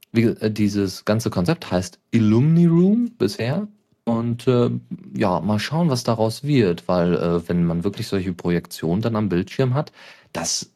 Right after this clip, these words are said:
ist beeindruckend, sagen wir mal so. Und dann, äh, weiß ich nicht, dann hatten sie dann am Anfang, sagt er, äh, scannt er dann erstmal den Raum und za-, guckt dann, dass er alles ordentlich anzeigt. Das heißt, wenn irgendwelche Bücher oder Regale da stehen,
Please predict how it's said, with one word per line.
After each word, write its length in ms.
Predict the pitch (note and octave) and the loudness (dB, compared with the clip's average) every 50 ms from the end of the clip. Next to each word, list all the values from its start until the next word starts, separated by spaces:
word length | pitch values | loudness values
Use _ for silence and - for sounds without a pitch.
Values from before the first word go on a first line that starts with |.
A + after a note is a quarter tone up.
| - - _ | -20 -8 _
ist 160 | - - - | -6 -2 0
beeindruckend, 800 | C3+ - - - G2+ G#2+ A#2 G#2+ F#2 F2 E2 - F2 - - - | 0 -2 0 2 4 4 4 4 4 2 2 0 -2 -4 -2 -2
sagen 200 | - G2 G#2 G2 | 0 0 2 2
wir 80 | F2+ | 2
mal 200 | F2 D#2+ D#2 D#2 | 2 2 0 0
so. 340 | D2 D2+ D#2+ E2 D#2+ D#2+ - | 0 0 2 2 2 0 -2
Und 160 | - E2+ F2 E2+ | -4 -4 -2 0
dann, 200 | E2+ F2 F2 E2+ | 0 2 2 2
äh, 380 | - - E2+ E2+ E2+ E2+ E2+ E2+ - - - - _ | 2 0 0 0 0 0 -2 -4 -6 -14 -20 -14 _
weiß 160 | - - D2+ | -8 -8 -8
ich 80 | D#2 D#2 | -6 -8
nicht, 160 | D#2+ D2+ - | -8 -8 -8
dann 140 | - - - | -10 -6 -6
hatten 180 | F#2+ - F#2 | -4 -4 -2
sie 120 | F2 F2 D#2+ | -2 -2 -2
dann 140 | E2 D#2 | -2 -2
am 140 | - - D2+ | -4 -4 -6
Anfang, 540 | - D#2 F2+ A#2 A#2+ - - D#3 D#3+ E3 D#3 - - - - | -2 -2 0 0 0 0 0 0 0 -2 -4 -6 -10 -20 -6
sagt 160 | - F#2+ G2 - | -6 -2 0 0
er, 140 | G2 - - | -2 0 0
äh, 120 | F#2+ F2+ F2 | 0 -2 -2
scannt 400 | - - - E2+ F#2 A#2+ B2 - | -2 -4 -2 0 0 2 2 2
er 80 | B2 | 2
dann 140 | G2 F#2 F2+ | 2 2 0
erstmal 300 | F2 - G2 - - F#2+ | 0 -2 -4 -2 0 0
den 140 | E2+ D#2 D#2 | 0 0 -2
Raum 440 | - - D#2+ G2+ B2 D3 D#3+ E3 - | -2 0 2 4 4 4 4 2 2
und 240 | - F#2+ F#2 E2+ | 0 0 -2 -2
za-, 220 | - - - - - - - - | -2 -6 -8 -8 -8 -8 -10 -2
guckt 260 | - C#3+ C#3+ - - - _ _ _ _ | 0 0 0 0 -6 -18 _ _ _ _
dann, 240 | - B2+ B2+ B2 A#2 | 0 0 2 2 0
dass 200 | G2+ G2+ - - | 0 -2 0 0
er 300 | G2+ G2 F#2 - - - | 2 2 2 0 0 0
alles 240 | G#2 A2+ A2+ - - | 0 2 0 0 -4
ordentlich 360 | - F2+ E2 F2+ F2 - - - | -8 -8 -8 -6 -6 -4 -2 0
anzeigt. 460 | F#2 F#2+ G2 - - D#2 - - - | 0 0 0 0 -4 -4 -6 -6 -10
Das 100 | - D#2+ | -6 -6
heißt, 240 | D#2+ D#2 - - - | -4 -6 -6 -6 -4
wenn 140 | - F2 F2+ | -2 0 0
irgendwelche 400 | - G2 F#2+ F2 F2 - F#2+ F2+ | 2 2 0 -2 -2 -4 -6 -4
Bücher 300 | F2 - G#2 G#2 - D2+ | 0 0 0 2 0 0
oder 180 | - - - | -2 -2 -4
Regale 440 | - E2 E2 - D#2+ E2 G#2 A#2 A2 | -4 -4 -2 0 0 2 2 2 2
da 160 | - - - | 0 -2 -4
stehen, 380 | - - - - D2+ F#2 F#2+ - | -6 -8 -6 -2 -2 -2 -2 -2